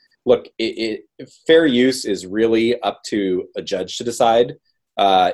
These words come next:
it's a defense that someone can use against a claim of copyright infringement. Um, and, you know, if you're going to argue a fair use defense, you should always consult your lawyer, um,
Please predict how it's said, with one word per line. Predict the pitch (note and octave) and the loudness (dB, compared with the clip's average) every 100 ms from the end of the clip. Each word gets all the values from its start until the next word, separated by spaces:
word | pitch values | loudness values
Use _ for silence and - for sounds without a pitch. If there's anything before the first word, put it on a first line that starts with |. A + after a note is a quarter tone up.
| - | -4
it's | G2+ | -8
a | A2+ | -6
defense | G#2 - - F2+ A2+ - - - | -6 -6 -4 -4 -4 -10 -14 -6
that | F#2+ F2+ F#2 | -2 0 -2
someone | - G#2+ G#2 G2 | -2 -4 -4 -6
can | F#2+ G2 | -8 -12
use | E2+ F2+ G2+ G2 | -10 -8 -8 -8
against | E2+ F2+ - - | -8 -8 -10 -18
a | |
claim | - F#2+ F2+ E2+ | -10 -8 -8 -10
of | E2 | -12
copyright | - E2 E2+ E2+ D2+ | -10 -8 -6 -8 -8
infringement. | E2 E2+ E2 F2 B2+ D#3 - - _ _ - | -12 -12 -12 -8 -8 -8 -16 -20 _ _ -6
Um, | G2 G2 F#2+ F2+ F#2+ | -2 0 0 -4 -10
and, | A#2+ A#2+ A#2+ G#2+ | -4 -2 -2 -6
you | A#2+ B2+ | -6 0
know, | A#2+ | 0
if | A#2 | 0
you're | B2 | -4
going | B2 D3 D3 | -2 0 -2
to | D3 B2 - | -4 -8 -4
argue | A2+ A#2 A#2+ A2+ | 0 2 0 -4
a | G#2 | -4
fair | - G2+ | -2 -4
use | F#2 F2 - | -4 -8 -12
defense, | - A#2 G#2 F#2 | -6 -4 -4 -6
you | F#2 | -14
should | - F#2 - | -10 -10 -4
always | G2 G#2+ G#2+ G2+ | 0 2 2 -2
consult | - F#2 - G2 F2+ | -10 -12 -2 -2 -2
your | F2 G#2 G#2 | -6 -4 -2
lawyer, | G2+ G2+ F2+ E2+ E2 _ _ _ - | 0 0 0 -2 -8 _ _ _ -10
um, | F#2+ F2+ E2+ E2+ | -6 -6 -8 -12